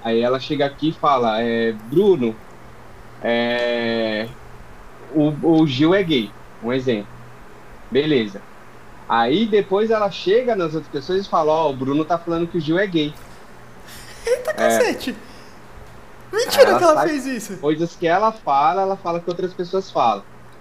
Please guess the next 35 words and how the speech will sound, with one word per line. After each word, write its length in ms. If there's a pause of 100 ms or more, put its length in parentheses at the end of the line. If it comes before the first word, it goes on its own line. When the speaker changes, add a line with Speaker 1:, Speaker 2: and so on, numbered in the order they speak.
(180)
Speaker 1:
Aí 180
coisas 440
que 120
acontecem 680
também, 440
ela, 200 (240)
ela 180
interpreta 600
de 120
um 100
jeito 300 (100)
que 80
só 280
ela 220
entende 720 (340)
e 100
sai 280
pass-, 420
fofocando 500
pros 280
outros. 420 (1120)
Speaker 2:
Que 80
Speaker 1:
Então, 360
Speaker 2:
doida. 200
Speaker 1:
aí, 160 (140)
a-, 140 (240)
aí 200
nesse 300
último 480
final 240
de 80
semana 280
teve 220
a 60
treta 480